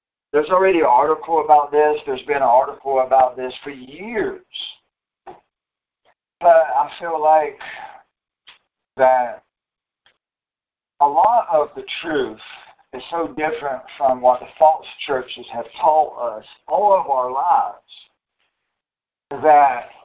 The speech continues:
we have to refresh our minds, our memories about what the real truth really is, especially if it is things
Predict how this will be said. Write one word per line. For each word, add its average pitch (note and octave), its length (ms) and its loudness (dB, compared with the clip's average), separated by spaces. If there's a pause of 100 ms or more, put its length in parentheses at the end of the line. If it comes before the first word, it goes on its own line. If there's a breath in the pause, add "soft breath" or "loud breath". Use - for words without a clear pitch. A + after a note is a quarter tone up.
we C#3 200 -8
have D#3+ 340 0
to D3 100 -18
refresh C3+ 680 -4
our B2+ 180 0
minds, C#3 680 -2
our A#2 140 -2
memories C#3 540 -8 (280)
about A#2+ 320 -2
what A#2 140 -2
the A#2+ 60 -12
real C3+ 280 -2 (100)
truth B2 300 -6
really B2 320 -6
is, A2+ 260 -6 (180)
especially D3 580 -4
if B2+ 260 -10
it B2+ 180 -6
is A#2+ 120 -12 (160)
things B2 440 -6